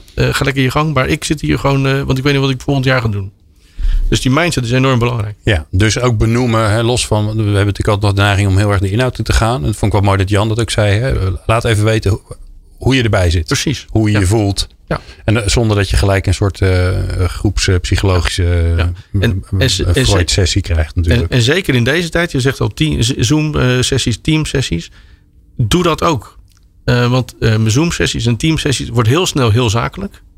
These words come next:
Speaker 1: Ehm, geef aandacht aan de mens. Be-, bevraag de mensen in die meeting. Hoe zit je erbij? Hoe voel je je? Hoe gaat
Speaker 2: Ja.
Speaker 1: het met je? Wat, wat is dat schilderij wat daar achter je hangt?
Speaker 2: En zeg je dan ook, begin daar dan mee? Want, eh, aan het eind van de vergadering is het toch nooit tijd?
Speaker 1: Nou, aan het eind van de vergadering ben je te laat.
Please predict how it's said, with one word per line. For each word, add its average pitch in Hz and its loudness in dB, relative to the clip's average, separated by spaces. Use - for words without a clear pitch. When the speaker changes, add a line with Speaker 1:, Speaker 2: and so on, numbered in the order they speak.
Speaker 1:
Ehm, 120 -2
geef 156 -2
aandacht 156 -2
aan 135 0
de 120 0
mens. 131 0
Be-, 117 0
bevraag 131 0
de 123 0
mensen 131 0
in 123 2
die 113 2
meeting. 123 -2
Hoe 135 2
zit 147 0
je 139 -2
erbij? 123 0
Hoe 117 0
voel 139 0
je 113 2
je? 101 -4
Hoe 123 0
gaat 110 0
Speaker 2:
Ja. 104 2
Speaker 1:
het 117 -4
met 104 0
je? 110 -8
Wat, 139 -4
wat 135 0
is 139 0
dat 123 -4
schilderij 143 0
wat 110 0
daar 113 -2
achter - -6
je 101 0
hangt? 95 -4
Speaker 2:
En 107 0
zeg 123 2
je 143 2
dan 135 2
ook, 135 0
begin 151 2
daar 151 0
dan 135 0
mee? 131 0
Want, 131 0
eh, - 0
aan 127 2
het 120 0
eind 127 0
van 127 0
de 110 2
vergadering 117 2
is 113 0
het 110 -2
toch 139 -2
nooit 131 0
tijd? 139 -2
Speaker 1:
Nou, 127 2
aan 139 0
het 123 -2
eind 127 0
van 117 -2
de 117 0
vergadering 117 2
ben 110 4
je 104 -2
te - -8
laat. 143 -4